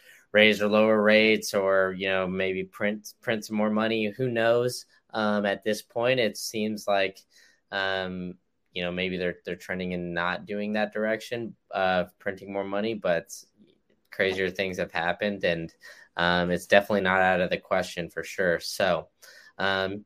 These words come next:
yeah, Nathan, uh, I think, uh, you know, we, we've ran a little longer than an hour now, but, uh, I appreciate all your time.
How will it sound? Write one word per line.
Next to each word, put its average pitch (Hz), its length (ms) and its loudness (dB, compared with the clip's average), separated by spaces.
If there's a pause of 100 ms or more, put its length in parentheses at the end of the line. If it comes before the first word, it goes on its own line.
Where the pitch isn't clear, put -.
yeah, 110 320 8
Nathan, 107 500 4 (180)
uh, 98 320 4
I 92 120 2
think, 107 320 0
uh, 104 340 6
you 101 140 -2
know, 95 120 0
we, 98 140 0
we've 95 300 -2
ran 107 240 4
a 104 100 2
little 101 440 4
longer 117 320 2
than 107 160 0
an 104 120 2
hour 110 280 4
now, 107 300 4
but, 113 380 2
uh, 101 300 2 (400)
I 110 80 10
appreciate 135 640 2
all 127 120 6
your 123 160 2
time. 120 500 -2